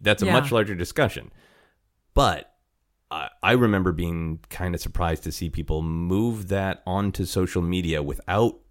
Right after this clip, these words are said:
Speaker 1: any of the context of voice or social agreement in a room and just do tweets that are just,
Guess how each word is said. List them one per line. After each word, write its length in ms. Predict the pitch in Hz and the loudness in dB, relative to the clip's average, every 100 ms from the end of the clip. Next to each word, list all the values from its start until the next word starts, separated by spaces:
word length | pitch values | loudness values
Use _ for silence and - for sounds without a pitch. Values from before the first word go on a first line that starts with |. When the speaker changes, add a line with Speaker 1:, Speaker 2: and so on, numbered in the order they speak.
| - | -4
Speaker 1:
any 420 | 107 101 98 - _ _ _ _ - | 0 0 -2 -6 _ _ _ _ -2
of 220 | 92 87 | -2 0
the 80 | 90 | -4
context 720 | - - 101 104 - 87 - | -6 -6 -2 -2 -2 -4 -6
of 380 | 69 65 65 - - _ _ _ _ _ _ _ _ _ _ | -10 -8 -10 -16 -20 _ _ _ _ _ _ _ _ _ _
voice 640 | 95 87 101 104 - - - _ _ _ | -12 -2 2 2 0 -4 -14 _ _ _
or 500 | 104 90 85 82 - _ _ - | 0 4 4 2 -2 _ _ -10
social 520 | - 107 95 - 92 | -2 0 0 2 2
agreement 480 | 82 92 101 101 - | 2 -2 0 0 -2
in 120 | 90 | -4
a 60 | |
room 400 | 82 87 120 165 156 | -2 0 0 0 -2
and 180 | 95 95 | -4 -4
just 360 | 76 98 - - | -2 -6 -6 -8
do 200 | 92 101 | -4 -4
tweets 440 | - 87 92 - | -6 -4 -4 -4
that 160 | 95 90 | -2 0
are 120 | 90 | 0
just, 500 | 78 73 76 - - | -2 -6 -4 -6 -12